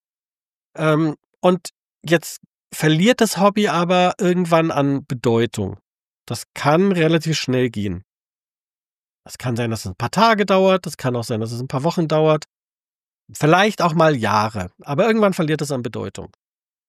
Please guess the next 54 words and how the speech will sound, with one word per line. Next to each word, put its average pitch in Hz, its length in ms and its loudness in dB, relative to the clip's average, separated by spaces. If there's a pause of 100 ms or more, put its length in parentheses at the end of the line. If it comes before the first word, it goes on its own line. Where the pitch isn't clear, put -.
(1080)
Es 147 120 -4
ist 202 140 2
ja 190 100 4
sogar 160 420 4
so, 196 180 0
dass 170 300 0 (320)
wir 156 640 0
Sachen, 170 480 2
die 156 160 -4
wir 151 220 0 (140)
in 143 120 -4
dem 165 160 2
Moment 156 380 0 (320)
unbedingt 202 500 2
brauchen 127 720 0 (120)
oder 135 200 -4
meinen, 143 380 2
brauchen 156 380 0
zu - 160 -6
müssen, 147 540 0
dann 113 120 -4
bestellen 185 460 2
wir 139 100 4
sie. 104 200 -4
Das 117 80 -8
ist - 60 -8
ja 143 60 0
das 131 120 -4
Fatale. 147 500 2
Wir 123 60 -2
müssen 139 180 -2
ja 139 80 2
nicht 127 140 -2
erst, 131 340 -4
äh, 113 140 -6
zwei 123 220 -2
Tage 123 200 0
später 127 320 -2
dann 117 80 -2
ins 110 140 -4
Kaufhaus, 156 640 2
wo 131 100 -4
wir 127 80 -2
dann 127 160 2
vielleicht 135 200 -2
merken, 127 280 0
eigentlich 120 320 -2
ist 127 80 -4
es 135 80 -6
gar 123 140 -2
nicht 120 100 -2
mehr 120 80 -2
so 117 80 -2
dringend. 151 380 -2